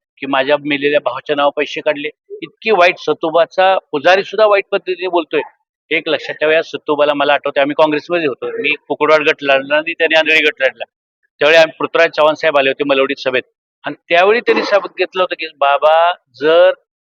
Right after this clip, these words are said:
सत्तोबाला रस्ता नाही झाला, तर मी आयुष्यात कुठलं इलेक्शन लढणार नाही." हे आमच्या समोर सांगितलं, आम्ही सगळे एकत्र काँग्रेस होतो.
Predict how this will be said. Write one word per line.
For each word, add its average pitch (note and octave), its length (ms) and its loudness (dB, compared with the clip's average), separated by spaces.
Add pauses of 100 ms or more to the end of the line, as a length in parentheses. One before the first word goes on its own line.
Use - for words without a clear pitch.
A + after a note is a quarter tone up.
सत्तोबाला E3 580 0
रस्ता E3 320 0
नाही F3+ 160 0
झाला, D#3+ 180 2 (600)
तर E3 140 2
मी F3 180 -4
आयुष्यात E3+ 520 0
कुठलं F3+ 260 -8
इलेक्शन E3 300 -6
लढणार C3+ 320 -2
नाही." A#2+ 100 -12
हे D3 60 -2
आमच्या F3 280 0
समोर G3+ 220 0
सांगितलं, C3+ 340 -2
आम्ही C#3+ 120 0
सगळे F#3 180 -4
एकत्र F#3 280 -4
काँग्रेस D#3 280 0
होतो. A#2 180 -14